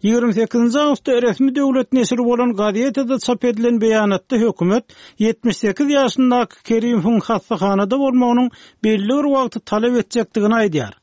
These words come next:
Beýanatda Kerimowyň saglyk ýagdaýy anyplaşdyrylmaýar ýa-da onuň hassahana ýerleşdirilmeginiň sebäbi aýdylmaýar. Prezident Kerimow ýarawsyz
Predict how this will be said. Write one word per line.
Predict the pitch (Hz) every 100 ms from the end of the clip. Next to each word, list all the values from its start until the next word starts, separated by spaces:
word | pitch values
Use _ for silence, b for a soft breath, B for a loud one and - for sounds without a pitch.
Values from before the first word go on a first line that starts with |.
| b b
Beýanatda | 202 226 233 226 - 294
Kerimowyň | - 254 294 311 214 277
saglyk | 226 233 247 -
ýagdaýy | 262 247 233 240 208
anyplaşdyrylmaýar | 214 - 202 - 254 254 294 269 262 254
ýa-da | 254 240 226 240 B B
onuň | 220 254 277
hassahana | 247 226 - 190 214 220 285
ýerleşdirilmeginiň | 285 254 254 - 240 240 240 240 226
sebäbi | 226 214 214 214 220
aýdylmaýar. | 214 190 208 202 156 - - _ _
Prezident | - 208 226 208 311 269
Kerimow | - 226 285 302 254
ýarawsyz | - 208 226 214 180